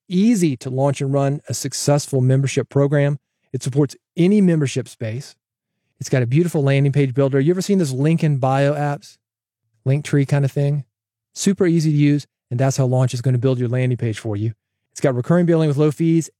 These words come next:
and support for multiple offers and tiers, meaning if you want coach class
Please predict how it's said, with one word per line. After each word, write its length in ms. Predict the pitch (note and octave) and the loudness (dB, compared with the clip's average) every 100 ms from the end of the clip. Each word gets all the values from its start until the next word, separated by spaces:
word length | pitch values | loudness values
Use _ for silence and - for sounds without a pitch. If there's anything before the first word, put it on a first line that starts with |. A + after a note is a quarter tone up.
| - | -4
and 340 | F#3 G3+ F#3 | 0 2 2
support 360 | F#3 C3+ F#3 F3+ | -2 -4 -4 -2
for 80 | D#3 | -2
multiple 400 | D#3+ F3 D#3+ E3+ | 0 0 -2 0
offers 420 | D#3+ E3 F3 D#3+ | 0 0 -2 -2
and 240 | D3 C#3 | -2 -4
tiers, 500 | - F3 F3+ D3 G2+ - - | -2 2 2 2 -2 -8 -2
meaning 400 | D3+ G3+ D#3+ D#3+ | 2 2 2 -2
if 100 | - | -2
you 60 | |
want 140 | C#3+ - | -4 -2
coach 260 | E3+ F3 | -2 -2
class 480 | - E3+ E3+ E3+ - | -2 -2 0 -2 -6